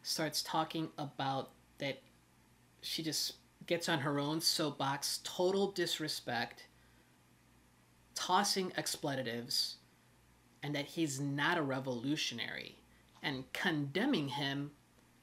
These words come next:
for not being a revolutionary.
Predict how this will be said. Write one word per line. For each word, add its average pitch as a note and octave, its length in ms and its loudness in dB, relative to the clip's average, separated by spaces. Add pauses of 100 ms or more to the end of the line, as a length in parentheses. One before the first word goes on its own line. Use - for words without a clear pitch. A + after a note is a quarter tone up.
(460)
for F3 160 -2
not E3+ 360 4
being D3+ 540 2 (480)
a D#3 100 0
revolutionary. C#3+ 1040 0